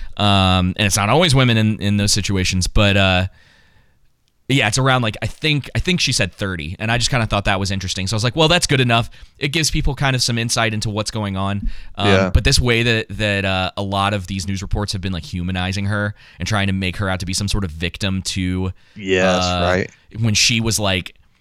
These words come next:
Speaker 1: I mean, she was, like, his right-hand man.
Speaker 2: Oh, yeah.
Speaker 1: I mean, she was one hundred percent involved
Speaker 2: Exactly.
Speaker 1: in this.
Speaker 2: Knew it, knew ex-,
Speaker 1: I knew what
Speaker 2: I'm
Speaker 1: was
Speaker 2: sorry.
Speaker 1: going on. It's
Speaker 2: She's an
Speaker 1: ridiculous.
Speaker 2: adult, knew exactly what she was
Speaker 1: Oh,
Speaker 2: doing with
Speaker 1: absolutely.
Speaker 2: this, in
Speaker 1: Uh,
Speaker 2: this particular case. And, you know, it's funny 'cause word on the,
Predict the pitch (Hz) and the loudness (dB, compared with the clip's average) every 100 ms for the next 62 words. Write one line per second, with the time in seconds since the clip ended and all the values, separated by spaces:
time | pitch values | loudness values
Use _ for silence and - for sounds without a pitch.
0 | _ _ _ 98 87 131 104 101 113 87 | _ _ _ -4 0 0 0 0 -2 -2
1 | 95 87 87 73 71 53 80 - _ _ | -2 -2 -2 -4 -8 -10 -12 -14 _ _
2 | _ 151 143 92 92 90 98 95 - 113 | _ 2 4 4 4 2 0 0 0 2
3 | 110 104 120 117 104 98 95 92 92 92 | 0 4 4 4 4 4 4 2 2 2
4 | 95 92 90 160 127 107 113 143 160 139 | 2 2 4 6 8 6 2 2 4 4
5 | 104 113 - - - - - 123 139 131 | 2 -6 -12 -14 -16 -8 -2 2 4 4
6 | 139 113 110 98 92 80 101 - 107 - | 2 2 2 2 0 -4 -8 -6 -4 -4
7 | 101 82 127 127 127 123 123 120 - - | -2 0 2 4 4 6 4 2 -4 -2
8 | 113 95 95 95 98 95 95 90 - 95 | -2 -2 -2 0 0 0 0 0 -2 -4
9 | 95 92 90 87 90 87 87 90 87 90 | -2 0 0 0 -2 -2 2 4 2 0
10 | 90 - - - 117 117 123 110 - 110 | -6 -10 -20 -4 2 4 4 2 0 -6
11 | 95 95 90 101 95 - 123 117 110 - | -2 -2 0 2 2 0 0 0 -2 -10
12 | - 143 143 143 135 - - - - _ | 0 2 4 4 2 -2 -20 -20 -20 _
13 | - - _ 127 131 - - - - 139 | -20 -20 _ 4 4 2 -2 -4 0 0
14 | 120 110 101 110 113 107 98 92 92 | 2 2 2 2 4 4 4 6 4